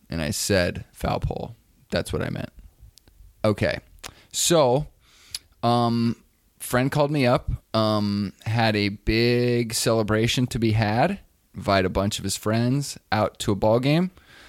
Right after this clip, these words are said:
out in San Francisco. So I woke up early that morning, drove to San Francisco, uh,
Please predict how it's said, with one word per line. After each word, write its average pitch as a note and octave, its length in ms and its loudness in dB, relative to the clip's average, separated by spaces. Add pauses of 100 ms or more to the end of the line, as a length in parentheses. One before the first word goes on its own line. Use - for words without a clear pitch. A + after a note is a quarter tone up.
(920)
out A#2 140 0
in A2+ 60 0
San A2+ 240 0
Francisco. F3 600 -2 (280)
So G#2+ 640 2 (220)
I - 60 -2
woke G#2+ 300 0
up A2 280 2
early G#2+ 260 -2
that F#2+ 260 -2
morning, C3+ 480 -2 (1500)
drove G2 200 -2
to G2 60 -6
San G2 220 -2
Francisco, B2+ 840 2 (580)
uh, G2 400 0